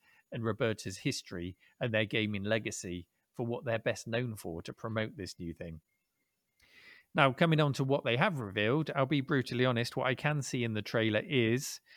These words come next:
I'm gonna say, a circa two thousand and three first-person adventure game. It, it, it doesn't look good to me, uh, at least not for twenty twenty-two.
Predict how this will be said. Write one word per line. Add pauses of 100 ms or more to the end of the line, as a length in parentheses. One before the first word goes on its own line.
(480)
I'm
gonna
say,
a
circa (640)
two
thousand
and
three
first-person
adventure
game. (500)
It,
it,
it
doesn't
look
good
to
me, (200)
uh, (1000)
at
least
not
for
twenty
twenty-two.